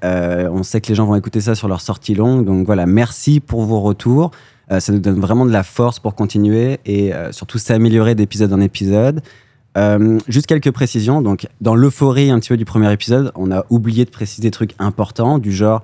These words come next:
le podcast est disponible sur, euh, Apple Podcast, dispo sur aussi, euh, Spotify,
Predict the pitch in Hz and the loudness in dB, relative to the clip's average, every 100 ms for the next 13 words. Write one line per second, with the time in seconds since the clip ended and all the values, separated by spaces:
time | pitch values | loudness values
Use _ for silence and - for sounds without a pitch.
0 | - 113 143 139 127 139 135 - 120 120 | -2 2 2 2 0 0 -2 -2 -2 0
1 | 113 117 113 123 127 - - 98 87 82 | -2 0 2 2 0 -4 -6 -4 -2 -2
2 | 80 76 73 76 50 50 - 110 123 117 | -4 -4 -6 -6 -8 -10 -4 0 2 0
3 | 110 - 151 180 - - _ _ - 123 | 0 2 0 -2 -12 -20 _ _ -4 -4
4 | 120 135 131 120 107 - - 117 120 92 | 0 0 0 0 0 -2 0 0 2 0
5 | 85 - 117 - - 107 117 147 147 | 0 0 0 0 0 2 2 2 -2